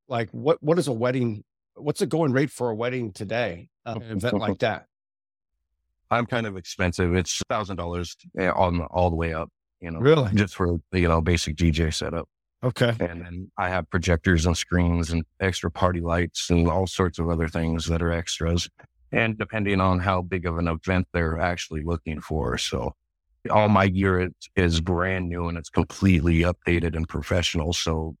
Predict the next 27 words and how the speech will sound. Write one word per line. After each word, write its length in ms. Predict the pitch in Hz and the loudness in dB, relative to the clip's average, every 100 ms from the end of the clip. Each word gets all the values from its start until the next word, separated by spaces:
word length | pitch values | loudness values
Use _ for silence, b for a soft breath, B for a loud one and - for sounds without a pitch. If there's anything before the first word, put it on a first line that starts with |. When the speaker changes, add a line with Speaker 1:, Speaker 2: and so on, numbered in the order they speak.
| _ - | _ -2
Speaker 2:
it 180 | 85 82 | -2 2
really 340 | 95 95 90 | 4 4 2
goes 440 | 80 90 92 85 80 | 0 2 2 0 0
good 220 | 92 85 | 0 2
with 140 | 78 | -2
the 80 | 80 | -4
theme 420 | 80 - 87 82 80 | 0 2 2 2 -2
with 280 | - 90 82 | 0 0 2
weddings. 480 | 90 95 80 80 82 | 2 0 -2 -6 -4
I 80 | 80 | 0
had 180 | 92 | 0
to 80 | 87 | -2
dress 300 | 80 90 85 | -8 -6 -6
it 100 | 80 | -2
up 180 | 87 85 | -2 0
a 40 | |
lot 260 | 80 78 76 | 2 2 4
more 160 | 85 80 | 4 2
for 140 | - | 0
the 80 | 73 | -4
weddings, 560 | 73 78 - - - - | -2 -2 -4 -10 -10 -10
if 80 | 69 | -8
that 160 | - 80 | -2 -2
makes 220 | - - | -2 -4
Speaker 1:
Yep. 80 | 123 | -4
Speaker 2:
sense. 240 | - - - _ - | -4 -8 -10 _ -10
Speaker 1:
Yep. 180 | 127 | -8